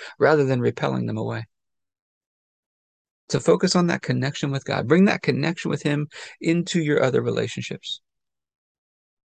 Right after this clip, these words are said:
So, Heavenly Father, we're asking for your help today. We're asking for wisdom and understanding and insight into how connection works,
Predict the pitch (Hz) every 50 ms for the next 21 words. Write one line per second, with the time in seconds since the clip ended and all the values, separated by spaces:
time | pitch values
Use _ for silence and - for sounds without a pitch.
0 | _ _ - - 175 185 196 185 175 190 190 196 190 180 170 170 170 - 156 139
1 | - 135 127 127 120 - - - - 104 113 _ _ _ _ _ _ _ _ _
2 | _ _ _ _ _ _ _ - - - _ - - _ _ _ _ _ _ _
3 | _ _ _ _ _ _ _ _ _ _ _ _ _ _ _ _ _ _ - 139
4 | 156 175 - - 160 131 - 120 120 120 151 165 165 151 147 147 151 156 156 147
5 | 127 - - 143 156 143 131 - - - 147 151 151 151 151 147 147 143 127 117
6 | - - 143 151 143 - - 143 135 127 - - _ _ _ _ _ _ _ _
7 | _ _ _ _ _ _ _ _ _ _ _ _ _ _ _ _ _ _ _ _
8 | _ _ _ _ _ _ _ _ - - 127 127 139 - - 202 220 - - 175
9 | 131 127 117 143 175 - - - 92 92 85 82 - - - - - - -